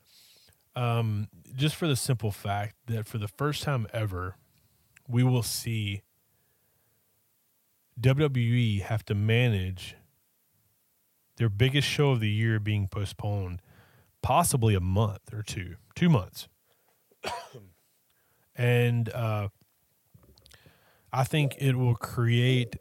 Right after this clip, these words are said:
a sense of, a sense of them having to stretch out storylines longer than they've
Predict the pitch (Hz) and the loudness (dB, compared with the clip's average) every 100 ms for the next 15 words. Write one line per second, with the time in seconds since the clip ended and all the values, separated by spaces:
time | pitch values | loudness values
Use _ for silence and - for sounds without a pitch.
0 | - 123 110 110 107 104 - _ _ _ | -10 -6 -4 -2 -2 -4 -8 _ _ _
1 | _ _ _ _ _ _ _ _ _ _ | _ _ _ _ _ _ _ _ _ _
2 | _ - - 143 135 - - - 120 110 | _ -10 2 4 4 0 -6 -2 2 4
3 | 107 95 92 _ _ _ _ _ _ _ | 2 -2 -10 _ _ _ _ _ _ _
4 | _ _ _ _ _ _ _ _ _ _ | _ _ _ _ _ _ _ _ _ _
5 | _ _ _ _ _ _ _ _ _ _ | _ _ _ _ _ _ _ _ _ _
6 | _ _ _ _ _ - 123 - 185 180 | _ _ _ _ _ -6 -2 2 2 2
7 | - - 143 139 135 117 120 135 127 143 | -2 0 4 4 4 0 -6 -6 4 6
8 | 151 139 107 131 131 131 120 - - 123 | 6 2 2 0 2 2 0 -4 0 2
9 | 113 107 - - 131 123 123 110 - 127 | 4 2 -2 0 0 2 0 0 0 2
10 | 117 104 101 104 110 113 113 110 107 104 | 4 2 0 2 2 4 2 2 2 0